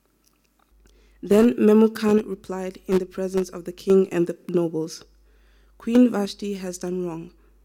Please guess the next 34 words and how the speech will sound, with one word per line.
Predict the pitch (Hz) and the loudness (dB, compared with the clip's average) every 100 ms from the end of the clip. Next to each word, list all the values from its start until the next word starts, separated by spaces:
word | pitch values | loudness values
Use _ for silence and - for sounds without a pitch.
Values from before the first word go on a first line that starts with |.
| _ _ | _ _
not | 202 214 | -2 2
only | 214 220 214 | 6 6 6
against | 196 196 196 190 | 2 0 0 -2
the | 185 - | -6 -2
king, | 190 208 208 | 0 0 -2
but | - - | -10 -4
also | 180 190 - | -2 -2 -4
against | 180 180 185 180 - | -6 -2 -2 -4 -4
all | 202 208 | 0 4
the | 196 190 | 4 4
nobles | 175 180 180 - - - - | 2 -2 -4 -8 -20 -16 -2
and | 185 | -2
the | 185 190 | 0 -4
people | 190 190 190 190 _ _ _ _ | -4 -6 -8 -8 _ _ _ _
of | 185 175 | -8 -6
all | - 185 185 _ - | -2 -2 -4 _ -10
provinces | 202 190 190 185 180 185 - | -2 2 2 0 -6 -8 -10
of | 175 - | -12 -8
King | 175 175 | -4 -4
Xerxes. | - 165 170 - 170 - _ _ _ _ _ | -4 -8 -8 -12 -12 -14 _ _ _ _ _
For | _ 202 | _ -4
the | 196 - | -4 -4
queen's | 226 233 262 262 - _ _ _ _ _ _ _ _ | -6 0 0 0 -8 _ _ _ _ _ _ _ _
conduct | - 208 220 190 - - | -6 -2 -2 -4 -12 -10
will | 190 | -8
become | 185 190 - 190 196 185 | -8 -10 -8 -4 -4 -6
known | 190 185 185 180 185 _ _ _ _ _ | -6 -4 -2 -4 -8 _ _ _ _ _
to | - - | -16 -8
all | 196 196 | -6 -4
the | 190 185 | -6 0
women, | 190 175 175 175 _ _ _ | 2 2 -2 -6 _ _ _
and | - 180 | -8 -8
to | 185 | -8
the, | 180 180 | -10 -10